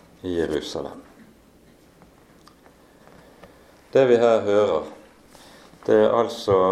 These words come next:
at nå kommer, ankommer Paulus til noen av de første byene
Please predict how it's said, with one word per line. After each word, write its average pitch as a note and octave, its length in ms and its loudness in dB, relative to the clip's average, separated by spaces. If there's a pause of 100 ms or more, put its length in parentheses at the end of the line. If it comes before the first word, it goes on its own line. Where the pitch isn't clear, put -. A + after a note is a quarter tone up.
(200)
at - 320 -10 (280)
nå G#2 180 4 (360)
kommer, F#2+ 560 0 (400)
ankommer F#2+ 640 -2
Paulus G#2 640 -2 (460)
til G2 480 0 (520)
noen G2+ 400 0
av F2 520 0 (240)
de F#2+ 100 -6
første G#2 460 -2
byene F#2 480 0